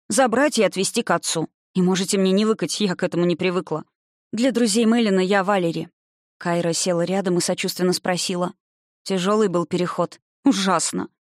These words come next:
пожаловалась я. И неожиданно для себя чуть не расплакалась, подавляя желание рассказать ей обо всём. «Я так устала! Понятия не имею, как Мэлен ещё выдерживает всю эту зверскую нагрузку!»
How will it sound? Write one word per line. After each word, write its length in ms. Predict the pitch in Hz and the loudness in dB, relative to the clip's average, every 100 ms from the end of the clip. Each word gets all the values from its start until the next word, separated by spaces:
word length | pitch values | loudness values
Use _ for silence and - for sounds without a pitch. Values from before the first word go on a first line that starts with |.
| _ _ - | _ _ -6
пожаловалась 720 | 175 170 214 202 175 185 - | -4 0 0 0 -2 -2 -2
я. 200 | 190 170 _ _ _ - | -4 -4 _ _ _ 0
И 60 | 233 | 4
неожиданно 560 | 226 196 190 233 196 | 6 4 0 0 0
для 140 | 180 202 | 0 -2
себя 300 | 240 233 269 | 0 2 2
чуть 260 | - 214 | 0 0
не 100 | 208 | 0
расплакалась, 800 | 214 233 - 277 202 160 202 - - _ _ - | 2 0 0 0 0 -2 -4 -6 -10 _ _ -6
подавляя 460 | 196 190 190 196 | -2 0 2 0
желание 420 | 196 202 214 190 | 2 2 4 4
рассказать 500 | 185 - 196 220 240 | 0 0 0 0 0
ей 160 | 190 190 | 0 0
обо 200 | 185 208 | 2 -2
всём. 480 | - - 185 170 - _ _ _ _ - | -2 -2 -2 -2 -8 _ _ _ _ -4
«Я 120 | 220 | -2
так 240 | 285 - | -2 -2
устала! 520 | 208 - - - 190 _ _ _ _ | -2 -2 0 0 -2 _ _ _ _
Понятия 480 | - - 247 - 190 | -4 0 2 2 0
не 160 | 185 233 | 2 4
имею, 240 | 254 220 | 4 2
как 240 | - 269 208 | 0 0 2
Мэлен 320 | 226 269 196 | 2 2 2
ещё 260 | 208 247 | 0 0
выдерживает 680 | 202 247 208 277 240 190 180 | 2 0 2 0 0 0 -2
всю 180 | - 254 | -2 -2
эту 160 | 247 226 | 0 0
зверскую 520 | 196 220 247 - 226 | 0 0 -2 -2 0
нагрузку!» 640 | 240 254 269 233 - - | 2 0 -2 -4 -6 -10